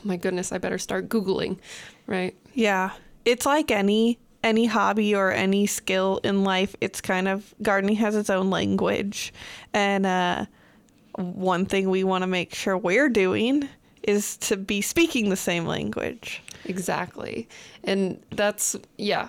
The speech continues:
Speaker 1: that's one of my favorite things. That's how you know you're in, is when you <laughs> start to recognize all the language and acronyms and things like that.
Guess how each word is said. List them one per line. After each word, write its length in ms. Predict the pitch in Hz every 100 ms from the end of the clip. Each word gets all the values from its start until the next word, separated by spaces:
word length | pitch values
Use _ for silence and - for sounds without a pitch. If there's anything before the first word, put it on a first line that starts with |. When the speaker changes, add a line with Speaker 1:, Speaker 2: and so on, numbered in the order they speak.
| -
Speaker 1:
that's 160 | 214 214
one 140 | 220
of 40 | 214
my 140 | 196
favorite 480 | 196 180 175 180 -
things. 180 | 202 -
That's 160 | 208
how 80 | -
you 180 | 233 196
know 400 | 185 180 185 185
you're 240 | - - - -
in, 420 | 247 - 233 226 - -
is 180 | 277 202
when 200 | 196 196
you 60 | 202
<laughs> 20 |
start 420 | - - 233 208
to 120 | 208 208
recognize 760 | 208 202 - 220 190 180 220
all 200 | 202 185
the 80 | 180
language 680 | 185 185 190 208 185 -
and 260 | 196 185 196 - - - -
acronyms 840 | 190 - 277 202 202 202 226 -
and 160 | - 247
things 300 | 226 247 -
like 120 | 254 -
that. 160 | -